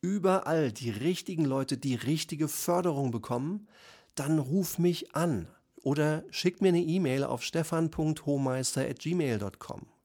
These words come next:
Guck auf meine Website, da sind die Kontaktdaten, melde dich. Wir können sehr gerne komplett kostenlos in Ruhe telefonieren und ich bin sicher, wir finden erste Ansätze, wie mein Team und ich deine Aufgabe, dein Problem lösen werden. Oder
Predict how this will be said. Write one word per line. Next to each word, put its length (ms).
Guck 180
auf 160
meine 180
Website, 440
da 80
sind 180
die 60
Kontaktdaten, 840
melde 280
dich. 200
Wir 120
können 400
sehr 300
gerne 320
komplett 420
kostenlos 600
in 160
Ruhe 340
telefonieren 680
und 160
ich 140
bin 200
sicher, 460
wir 120
finden 400
erste 380
Ansätze, 480
wie 80
mein 200
Team 220
und 140
ich 220
deine 640
Aufgabe, 720
dein 200
Problem 400
lösen 400
werden. 320
Oder 380